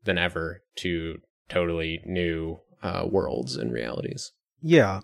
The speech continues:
Speaker 2: and to add to that on the design front, V R presents a great challenge, which is designing a cohesive, immersive world slash experience for the user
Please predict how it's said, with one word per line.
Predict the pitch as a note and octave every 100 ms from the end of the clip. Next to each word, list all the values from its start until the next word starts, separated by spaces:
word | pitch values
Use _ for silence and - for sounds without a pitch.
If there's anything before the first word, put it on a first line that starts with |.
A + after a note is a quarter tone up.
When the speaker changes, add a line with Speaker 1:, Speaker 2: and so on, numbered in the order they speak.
| _
Speaker 2:
and | C#3 C3 C3 B2+
to | - C3+ B2+ B2
add | - C3 C#3
to | - A#2
that | A2 A2 -
on | A#2 A2+
the | A2
design | A2 A#2 A#2 A#2+
front, | - A#2 G#2+ G2+ - - - -
V | C#3 B2+ D3+ D3+
R | C#3+ B2+ B2
presents | - A#2+ A2+ B2 A#2+ - -
a | B2+
great | A2 A#2 A#2 A#2+
challenge, | - - A#2+ A2+ G#2+ G#2 G2+ A2+
which | A2+ -
is | A2+ A2 G#2 G2+ - _ _ _ -
designing | B2 G#2+ A#2+ C3+ C3+ B2 A#2 A2+ G#2 _ -
a | A#2 A#2 A2+ A2+ A2+ G#2+ -
cohesive, | - A2 - B2+ - A#2 A2+ A2+ A2
immersive | A#2 A2 A2 A2 - A2+ A2 G#2+ G#2+ - - -
world | A#2 A#2 A#2 A2+ A2 -
slash | A2+ A2
experience | A2 - - C3 B2+ A#2 G#2+ G#2 G#2 - - -
for | - A#2+
the | A2
user | G#2+ B2 A#2 A2 G#2 G2 G2+